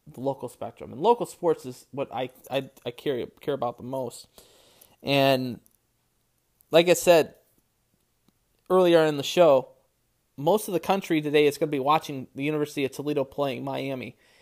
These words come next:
And this is a great representation of this,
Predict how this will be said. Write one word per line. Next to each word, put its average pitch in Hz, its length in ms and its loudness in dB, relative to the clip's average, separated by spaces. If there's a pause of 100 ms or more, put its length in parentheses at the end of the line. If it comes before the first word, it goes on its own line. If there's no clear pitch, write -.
(280)
And 127 520 -4 (640)
this 170 240 -6
is 165 120 0
a 160 200 4
great 165 460 0
representation 156 800 -2
of 135 180 2
this, - 380 -6